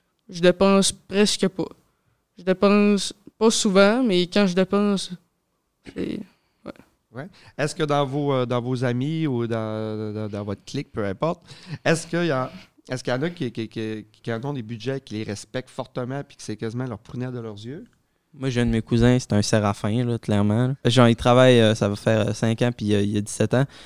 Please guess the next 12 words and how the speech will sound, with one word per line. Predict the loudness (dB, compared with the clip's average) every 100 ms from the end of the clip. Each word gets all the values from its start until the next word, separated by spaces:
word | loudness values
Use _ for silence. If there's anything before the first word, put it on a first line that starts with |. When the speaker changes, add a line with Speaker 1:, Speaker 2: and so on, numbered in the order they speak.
| -8
Speaker 3:
puis | 0 4 4 4
il |
gaspille | 4 4 4 -2 -2 0
pas | 4 4 6
une | 4 4
scène | 2 2 2
depuis | 0
ce | 0
temps-là, | 2 2
puis, | 0 -4 -6
euh, | -6 -12 -20 _
vra-, | -6 -4